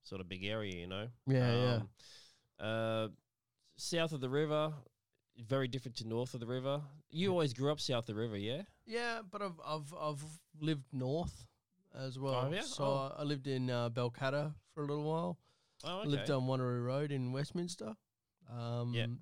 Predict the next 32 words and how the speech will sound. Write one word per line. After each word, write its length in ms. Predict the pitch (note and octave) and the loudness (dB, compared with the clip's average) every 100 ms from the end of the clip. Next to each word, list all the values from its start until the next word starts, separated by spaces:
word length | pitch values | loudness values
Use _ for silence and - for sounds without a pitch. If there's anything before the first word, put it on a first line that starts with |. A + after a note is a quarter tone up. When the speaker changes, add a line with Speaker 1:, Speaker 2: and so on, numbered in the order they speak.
| - | -8
Speaker 2:
that, 240 | C#3+ C#3 | -8 -4
that 180 | C3 C3+ | -4 -4
was 240 | C3+ B2 A2+ | -6 -8 -4
my 200 | A#2+ A#2 | -4 -4
first 420 | - B2+ B2 - | -6 -4 -4 -4
introduction, 640 | C3 G#2+ B2 A#2+ A#2+ B2 A#2+ | -6 -4 -4 -4 -6 -8 -6
I 120 | A#2+ | -4
guess, 300 | A#2+ A#2 - _ _ _ _ _ _ - | -4 -6 -8 _ _ _ _ _ _ -8
living 300 | B2+ C3+ A#2+ | -2 0 2
north 300 | A2+ B2 B2+ | 2 0 0
anyway. 440 | C#3 C#3 B2+ A#2 A#2 _ _ | 0 2 4 2 0 _ _
Speaker 1:
Yeah, 320 | G#2 G2+ F#2 F2 | -4 -2 0 -2
yeah. 320 | F#2 F#2 F2+ | -4 -4 -4
Speaker 2:
Um, 440 | A#2+ A#2+ A#2+ A#2+ A#2+ | -2 0 0 -2 -4
I 40 | C#3 | -4
was 80 | |
in 80 | C3 | -2
a 20 | B2 | -2
bit 140 | A2 | -2
of 80 | G#2 | -4
a 80 | G2+ | -4
party 300 | A2+ A2 A#2+ | -2 0 0
house, 400 | B2+ C3 - - - - | 0 -2 -4 -8 -8 -8
<laughs> 100 | - | -2
Speaker 1:
<laughs> 0 | D#3 - C#3+ C#3 C3 A#2+ A2+ - | -2 0 0 0 -2 -4 -6 -2
Speaker 2:
but 100 | D#3 | 0
it, 100 | D#3 | 2
wa-, 240 | C#3+ G#3 | 0 -2
it 20 | |
was 160 | B3 E3 | 0 0
good 160 | D3 A#2+ | -2 -4
fun. 280 | A#2 A2+ | -2 -2